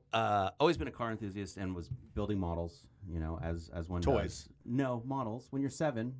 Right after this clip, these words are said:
Speaker 1: in, in nineteen eighty, it's okay. You're, you're
Speaker 2: Okay.
Speaker 1: allowed to build
Speaker 2: Okay.
Speaker 1: plastic models. Rev-,
Speaker 2: <laughs>
Speaker 1: Revell or Revel, I think, was, like, the
Speaker 2: Yeah.
Speaker 1: main company that did it.
Speaker 2: Yeah.
Speaker 1: Anyways, I got a nine twenty-eight,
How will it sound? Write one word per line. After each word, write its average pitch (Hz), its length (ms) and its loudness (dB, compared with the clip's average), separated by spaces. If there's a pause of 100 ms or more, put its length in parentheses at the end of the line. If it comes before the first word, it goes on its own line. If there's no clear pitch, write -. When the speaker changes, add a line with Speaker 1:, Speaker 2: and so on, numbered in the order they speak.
(120)
Speaker 1:
in, 110 200 0
in 107 220 -4
nineteen 113 280 -4
eighty, 107 160 -4
it's 92 140 -6
okay. 98 380 -2
You're, 85 240 -4
you're 123 100 2
Speaker 2:
Okay. 139 120 4
Speaker 1:
allowed 92 200 2
to 107 80 0
build 92 160 0
Speaker 2:
Okay. - 80 0
Speaker 1:
plastic 87 260 2
models. 82 340 4
Rev-, 95 240 4 (200)
Speaker 2:
<laughs> - 240 -20
Speaker 1:
Revell 120 440 6
or 98 80 6
Revel, 104 340 2
I 113 100 0
think, 107 220 -8
was, 107 200 -8
like, 104 180 -8
the - 80 -8
Speaker 2:
Yeah. 98 180 -4
Speaker 1:
main 104 120 -6
company 95 300 0
that 92 80 -2
did 95 140 2
it. - 40 2
Speaker 2:
Yeah. 95 100 -2
Speaker 1:
Anyways, 120 340 2 (560)
I 117 100 6
got 135 320 2
a 95 480 4 (260)
nine 87 280 0
twenty-eight, 78 400 -8